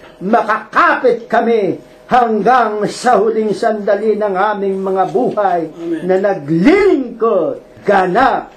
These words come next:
Speaker 1: na sumusunod sa lahat ng iyong mga kalooban. Ito po ang isa sa napakaganda na nararapat, na puspos na, na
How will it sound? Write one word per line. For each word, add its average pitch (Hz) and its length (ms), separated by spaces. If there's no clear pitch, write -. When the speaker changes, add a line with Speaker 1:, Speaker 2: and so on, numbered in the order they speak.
Speaker 1:
na 202 240
sumusunod 190 880
sa - 160
lahat 185 640
ng 185 240
iyong 165 480
mga 160 320
kalooban. 139 720
Ito 151 320
po 233 320
ang 208 160
isa 214 480
sa - 400
napakaganda 220 1200
na 202 240
nararapat, 196 880
na 220 240
puspos 294 560
na, 262 240
na 233 400